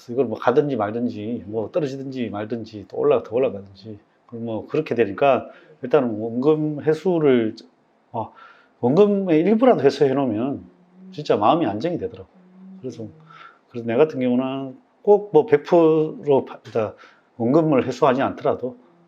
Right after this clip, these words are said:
일단은 일부를 회수해 놔. 그리고 뭐 더 가는 기업들은 뭐 백 프로 에도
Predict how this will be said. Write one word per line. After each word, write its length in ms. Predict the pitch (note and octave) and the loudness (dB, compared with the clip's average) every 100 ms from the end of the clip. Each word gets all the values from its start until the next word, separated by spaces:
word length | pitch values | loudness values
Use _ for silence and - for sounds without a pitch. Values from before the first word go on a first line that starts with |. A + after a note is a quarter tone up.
| - | -10
일단은 300 | C3+ C#3 A#2+ | -4 -2 0
일부를 400 | A#2+ C3+ C#3 A2+ | 0 -2 -2 -4
회수해 340 | A2+ - F#2+ | -6 -8 -10
놔. 220 | F#2 F#2+ G2 _ _ _ | -10 -20 -20 _ _ _
그리고 200 | A#2 A2+ | -10 -8
뭐 140 | G#2 G#2 | -8 0
더 180 | B2 | 2
가는 280 | B2+ D3 F3 | 4 4 4
기업들은 420 | D#3+ B2 C#3+ D#3 | 2 4 4 2
뭐 140 | C3 A#2+ | 2 2
백 200 | C#3+ D3 | 2 2
프로 260 | F3 D3+ | 4 6
에도 340 | C3 A#2+ B2 | 4 4 0